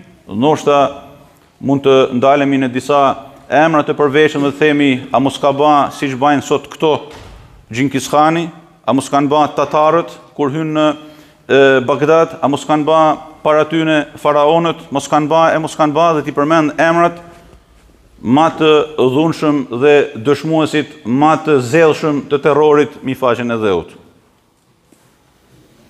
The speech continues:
Mirë po, teksa të gjithë ne i shohim dhe ndjekim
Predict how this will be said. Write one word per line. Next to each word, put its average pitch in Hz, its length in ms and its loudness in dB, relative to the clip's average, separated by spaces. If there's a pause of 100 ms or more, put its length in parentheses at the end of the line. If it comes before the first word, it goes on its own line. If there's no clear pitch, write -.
(1120)
Mirë 165 160 2
po, 185 120 2 (920)
teksa 147 320 -2
të 147 80 -4
gjithë 185 220 -2
ne 180 80 0
i - 20 -4
shohim 180 320 0
dhe 156 140 0
ndjekim 165 400 0